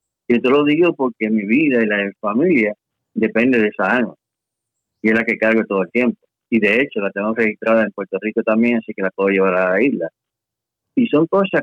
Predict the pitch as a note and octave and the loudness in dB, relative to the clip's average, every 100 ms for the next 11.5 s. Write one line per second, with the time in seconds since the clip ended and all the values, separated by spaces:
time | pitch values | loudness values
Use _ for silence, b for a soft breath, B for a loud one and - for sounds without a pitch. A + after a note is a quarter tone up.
0 | - B2 A2+ G#2+ G2+ G2 - _ _ _ | -2 0 2 2 0 -2 -8 _ _ _
1 | _ - A#2 C3+ C#3 - B2 A2+ G#2 _ | _ -4 0 2 2 2 2 0 -2 _
2 | - G#2+ A3+ - _ _ _ _ _ _ | -8 -4 -4 -4 _ _ _ _ _ _
3 | _ _ _ - G#2+ G#2 C3+ F3+ G3 F#3+ | _ _ _ 0 2 2 2 2 2 2
4 | F3+ G#3 G#3 F3+ F#3+ _ _ - G#2+ A2 | 2 0 -2 -4 -6 _ _ -8 -4 0
5 | B2 C#3 F3 F#3+ F#3+ F#3 G3+ G3 G3 F3+ | 0 2 2 0 0 -2 0 0 0 -2
6 | D#3+ - - E3+ - G3 G3+ F#3+ F#3 - | -4 -6 -6 -4 -2 -2 -2 -2 -4 -8
7 | _ C#3 B2 A#2+ A2+ A2+ A2 G#2+ G2+ - | _ 0 2 2 2 0 0 0 -2 -6
8 | _ _ _ _ _ _ _ _ - F3 | _ _ _ _ _ _ _ _ 0 0
9 | E3 D3+ F#3+ F#3+ E3+ D3 D3 E3 F3 F3 | 2 0 0 0 0 0 0 -2 0 -2
10 | D#3+ _ D3 A#2+ A#2 A2+ B2 - D#3+ E3 | -4 _ 0 2 4 2 0 -2 -6 -8
11 | D#3+ F3+ F#3+ D3+ | -6 0 2 0